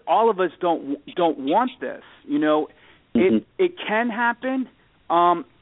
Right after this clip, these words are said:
Speaker 1: you know, unfortunately, <laughs> only time will tell. The more people that we talk to and the more this documentary gets out, the more people that come alongside us and say, "We're with you." And that's what I love about this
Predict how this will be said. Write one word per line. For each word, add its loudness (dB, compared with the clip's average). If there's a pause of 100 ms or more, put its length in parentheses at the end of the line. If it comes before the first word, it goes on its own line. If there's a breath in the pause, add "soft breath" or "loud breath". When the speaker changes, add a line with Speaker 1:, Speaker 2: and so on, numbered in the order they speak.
Speaker 1:
you 0
know, 4
unfortunately, -2
<laughs> -4
only -2
time -4
will -4
tell. 0 (200 loud breath)
The 0
more 2
people -2
that -2
we -10
talk -2
to 2
and -2
the -2
more -2 (320 soft breath)
this -2
documentary -2
gets -4
out, -2
the -6
more 0
people -6
that -8
come -4
alongside 0
us -8 (100)
and -8 (100)
say, -2 (320 loud breath)
"We're 2
with 0
you." -14 (480 soft breath)
And -2
that's 0
what 0
I 2
love 0
about 0
this -8